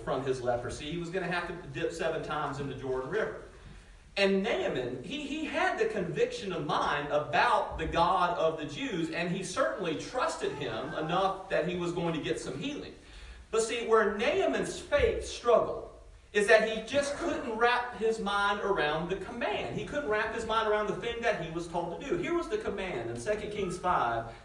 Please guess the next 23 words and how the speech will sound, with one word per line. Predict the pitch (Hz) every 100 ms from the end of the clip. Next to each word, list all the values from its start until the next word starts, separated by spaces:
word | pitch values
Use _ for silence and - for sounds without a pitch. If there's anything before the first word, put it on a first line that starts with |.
| -
beginning | 139 175 185
in | 175 170
verse | 160 160 -
ten. | 202 208 -
It | - - - - - - - - -
says, | - 220
"Elijah, | 196 226 339 339 214 185
uh, | 180 160
Elisha | 175 - - 196
sent | - 202
a | 156
messenger | 175 202 165 143 139
to | 214 170
him, | 135
saying, | 123 - - 110 98 - - - - - -
'Go | 135 185 220
and | 180 165
wash | 196 - 131 135 -
in | 147
the |
Jordan | 139 156 170 123 120
seven | - 160 208
times, | 120 98 95 - -